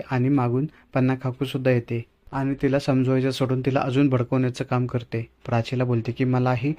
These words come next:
हे लग्न मान्य नाहीये, परंतु आपल्याला या लग्नामध्ये सामील व्हावं लागेल. माझी इच्छा होती की शशांक आणि जुईचं लग्न व्हावं, परंतु ते काही शक्य झाले नाही आणि हे सगळं अपूर्वा मागून ऐकत असते.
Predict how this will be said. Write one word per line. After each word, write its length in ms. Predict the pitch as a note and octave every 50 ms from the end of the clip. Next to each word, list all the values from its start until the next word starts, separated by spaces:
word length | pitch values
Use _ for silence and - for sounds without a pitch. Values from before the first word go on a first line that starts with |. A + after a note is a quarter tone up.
| - - -
हे 160 | - C#3+ C3+
लग्न 200 | C3 B2 B2+ C3
मान्य 340 | C3+ C3+ B2+ B2 B2+ C3 C3
नाहीये, 360 | C3 B2+ B2+ B2+ B2+ A#2+ A2+ A2+ - _ _ _ _ _ -
परंतु 300 | B2 B2 B2 A#2 - C3+
आपल्याला 480 | G#2+ A#2+ A#2+ - B2+ B2 A#2 A#2+ C#3 E3 - _ _ _ - - C3
या 100 | B2+ C3
लग्नामध्ये 500 | C3 B2+ A#2+ B2+ C3+ C3 B2+ B2 C3 D3
सामील 380 | - - C3+ A#2+ A#2+ B2+ C3 C3+
व्हावं 280 | B2+ B2 A#2+ B2 B2+
लागेल. 300 | B2 A#2 A2 A#2 A2+ G#2+ - - _ _
माझी 240 | B2+ B2+ B2 C3+ C#3
इच्छा 240 | C3 C3 - D3+ C#3
होती 200 | B2+ B2+ - A#2+
की 140 | B2 D3 D3
शशांक 360 | - - B2+ - - C3+ A#2+
आणि 200 | C#3 C3 C#3 C#3
जुईचं 380 | B2+ B2+ C3 C3 B2 - C#3+
लग्न 220 | C3 B2+ B2 B2+ C3+
व्हावं, 340 | C3+ A#2+ B2 A#2+ A#2 A2+ A2+
परंतु 420 | - C3 B2+ B2+ B2 - C#3 D3 - - - _ _ -
ते 100 | C3+ B2+
काही 180 | B2+ - C3+ C3
शक्य 300 | - C3+ B2+ - - C#3
झाले 240 | B2 B2 B2 B2 B2
नाही 220 | B2 A#2+ A2 G#2+
आणि 180 | - A#2+ B2 B2+
हे 160 | B2 C#3 C#3+
सगळं 260 | - - B2 C3 C#3
अपूर्वा 280 | C3+ B2+ - - C3 C#3+ - - - - _ -
मागून 300 | C#3 B2+ A#2+ B2+ D3 D#3
ऐकत 360 | C#3+ C#3 B2 B2+ C3+ B2 B2+
असते. 240 | B2 - - -